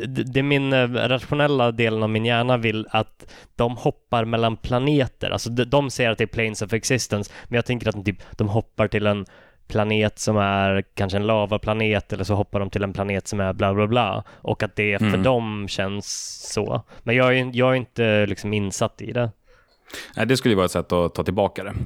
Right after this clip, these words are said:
Speaker 2: eh, och liksom göra det till samma universum igen om man ville det.
Speaker 1: Ja.
Speaker 2: Men, men det som också är likt är att, alltså, även i fyrtio K så använder psykare varpen för att trolla. Eh,
Speaker 1: <laughs>
Speaker 2: men,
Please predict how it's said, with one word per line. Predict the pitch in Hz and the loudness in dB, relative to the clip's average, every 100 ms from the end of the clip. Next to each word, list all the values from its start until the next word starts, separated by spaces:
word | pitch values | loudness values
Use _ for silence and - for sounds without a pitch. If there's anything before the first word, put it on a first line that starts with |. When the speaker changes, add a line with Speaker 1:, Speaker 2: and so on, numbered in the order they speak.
| - - - | -10 -10 -4
Speaker 2:
eh, | 85 82 | 0 0
och | 85 | 0
liksom | 80 85 82 | 0 2 4
göra | 82 | 4
det | 82 | 2
till | - | 0
samma | - 87 85 | -2 0 0
universum | 82 80 - 85 | 0 0 -2 -2
igen | 82 | 0
om | 80 | 2
man | 80 | 2
ville | 82 82 | 2 2
det. | 80 - - - - - | -2 -6 -14 -16 -20 -4
Speaker 1:
Ja. | 113 110 104 - - - - - - _ _ - | 0 0 -4 -16 -20 -20 -20 -20 -20 _ _ -4
Speaker 2:
Men, | 127 131 135 117 | 0 2 0 -2
men | 123 127 127 135 104 | 0 2 2 0 -6
det | 110 123 | 0 2
som | - 143 | 4 2
också | 143 - 156 | 2 2 4
är | 117 | 6
likt | 95 - 113 | 4 2 2
är | 104 | 4
att, | 95 - - - 110 | 2 -4 -20 -14 -4
alltså, | 98 107 | 0 2
även | 104 101 107 | 2 2 2
i | 104 101 | 4 2
fyrtio | - 107 110 | 2 -2 -2
K | - 147 131 127 | 0 2 4 2
så | - | 0
använder | 90 85 85 85 | 0 0 0 0
psykare | - 95 80 - - 87 82 82 80 | 0 2 0 -2 -2 0 0 0 -2
varpen | 87 101 104 95 - 73 76 | -2 0 0 -4 -10 -12 -8
för | 78 | -6
att | 76 | -6
trolla. | - 82 82 - 98 - - _ _ _ _ _ 92 | -2 0 0 -2 -6 -14 -20 _ _ _ _ _ -2
Eh, | 82 80 82 78 | 0 0 0 -4
Speaker 1:
<laughs> | |
Speaker 2:
men, | - 101 101 98 - | -4 -2 -2 -4 -10